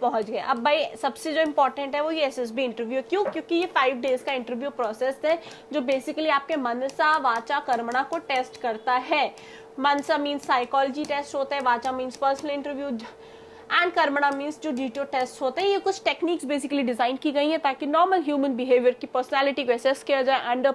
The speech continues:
pressure, under normal situation, with the team, X Y Z, ताकि एक suitable candidate जिसके अंदर potential officer like qualities हो उसको select कर लिया जाए Indian Army के लिए, ठीक है जी।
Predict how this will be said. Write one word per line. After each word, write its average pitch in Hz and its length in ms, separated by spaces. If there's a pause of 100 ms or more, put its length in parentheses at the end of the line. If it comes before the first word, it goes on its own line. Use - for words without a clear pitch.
pressure, 277 500 (480)
under 381 240
normal 320 280
situation, 285 640 (200)
with 427 160
the 330 160
team, 285 260 (360)
X 370 200
Y 285 180
Z, 254 240
ताकि 339 360
एक - 420
suitable 403 340
candidate 240 640
जिसके 294 200
अंदर 349 180
potential 392 400
officer 294 280
like 262 180
qualities 262 480
हो 349 180 (420)
उसको - 240
select 277 320
कर 233 120
लिया 226 160
जाए 330 180
Indian 277 280
Army 196 260
के 185 120
लिए, - 200
ठीक 320 140
है 370 80
जी। 392 140